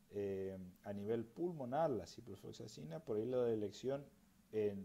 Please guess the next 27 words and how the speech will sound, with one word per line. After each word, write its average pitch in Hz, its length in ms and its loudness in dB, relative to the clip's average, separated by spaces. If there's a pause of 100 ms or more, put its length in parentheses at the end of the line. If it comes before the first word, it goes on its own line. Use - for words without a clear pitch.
(120)
de 104 160 2
los 98 360 -2
quinolonas 113 560 -2
para 104 220 -2
nivel 107 240 -2
pulmonar 135 480 -2
es 139 120 2
la 110 100 2
levofloxacina. 104 1200 0 (560)
Tiene, 104 420 -4 (240)
eh, 101 420 2 (140)
se 101 120 -10
absorbe 107 320 -2
el 101 60 0
cien 117 340 0
por 139 180 0
ciento, 185 460 -2
una 151 140 -2
semivida 98 680 0
relativamente 98 680 -6
larga, 175 340 2
fíjense, 101 380 -10
de 92 120 -8
seis 98 240 -10
a 95 120 -10
ocho 107 360 0
horas, 185 360 2